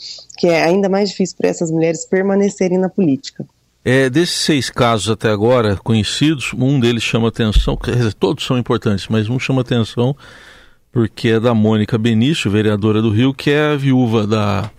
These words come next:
Speaker 2: né, assassinada, né, executada, vereadora Marielle Franco. E aqui eu
Speaker 1: Uhum.
Speaker 2: tava vendo aqui, o, enfim, a polícia vai ter que chegar pra ver se é uma identidade verdadeira ou não.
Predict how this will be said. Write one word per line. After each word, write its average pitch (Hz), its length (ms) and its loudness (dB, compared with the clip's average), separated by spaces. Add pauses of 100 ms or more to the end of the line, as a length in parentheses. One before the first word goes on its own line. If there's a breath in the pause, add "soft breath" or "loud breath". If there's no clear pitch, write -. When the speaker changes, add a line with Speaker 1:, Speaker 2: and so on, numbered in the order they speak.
(1120 loud breath)
Speaker 2:
né, 104 380 0
assassinada, 107 880 0
né, 107 100 0
executada, 107 720 -2
vereadora 104 580 0
Marielle 101 400 0
Franco. 127 500 -2 (640 loud breath)
E 131 200 2
aqui 143 320 0
eu 190 80 2
Speaker 1:
Uhum. 160 40 -4
Speaker 2:
tava 190 280 2
vendo 127 320 2
aqui, 160 340 0
o, 110 560 0 (180)
enfim, - 200 0
a 110 80 0
polícia 123 260 -2
vai 190 80 0
ter 180 140 -2
que - 80 -6
chegar 113 540 0 (140)
pra 107 120 -2
ver 107 120 0
se - 120 -4
é - 20 2
uma 110 100 2
identidade 104 480 0
verdadeira 104 520 2
ou 104 60 2
não. 131 220 0